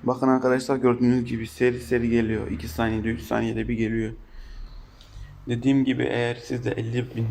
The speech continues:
takipçi kazanmak istiyorsanız dediğim kodu Top Follow'a girip atılmış oluyorsunuz. Aşağıya da yorumlarda katıldım yazmanız yeterlidir. Bir sonraki videoda görüşmek dileğiyle. Abone olup like atmayı unutmayın.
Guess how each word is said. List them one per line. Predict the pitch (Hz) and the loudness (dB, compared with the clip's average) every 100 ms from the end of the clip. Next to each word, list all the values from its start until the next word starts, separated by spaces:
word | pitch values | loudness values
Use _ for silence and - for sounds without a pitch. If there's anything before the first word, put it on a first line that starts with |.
| - | -2
takipçi | 117 113 - 117 | -6 -6 -10 -6
kazanmak | 123 123 123 120 | -4 -2 -2 -2
istiyorsanız | - - 110 - 107 110 110 | -6 -2 -2 -2 -4 -2 -2
dediğim | 117 113 117 113 - - | -2 2 0 -2 -8 -4
kodu | 120 104 104 | -4 -2 -2
Top | 117 110 - | -4 -4 -2
Follow'a | 120 104 | 0 0
girip | 104 110 123 123 - | -2 -2 -2 -6 -14
atılmış | - - 113 113 | -12 -8 -6 0
oluyorsunuz. | 113 110 107 - 117 | 2 2 -2 -2 -4
Aşağıya | 117 117 - 113 113 | -2 -6 -2 0 0
da | |
yorumlarda | 110 110 113 113 113 | 0 0 -2 -2 -2
katıldım | - - 113 - 113 | -4 -6 -4 -4 -2
yazmanız | 107 107 104 110 | -4 -2 -4 -4
yeterlidir. | 104 98 98 101 98 101 - - - - - - | -6 -6 -6 -6 -8 -10 -16 -20 -20 -20 -20 -12
Bir | - | -10
sonraki | 120 131 117 131 | -2 0 0 -2
videoda | 117 117 120 | -2 -2 0
görüşmek | 117 117 - 113 117 | -2 -4 -4 -4 -4
dileğiyle. | 104 104 95 | -4 -2 -2
Abone | 92 98 107 113 | -4 -4 -4 -4
olup | 113 98 | -4 -4
like | 113 113 | -8 -10
atmayı | - 120 113 | -10 -6 -4
unutmayın. | 110 - 101 98 | -6 -8 -12 -12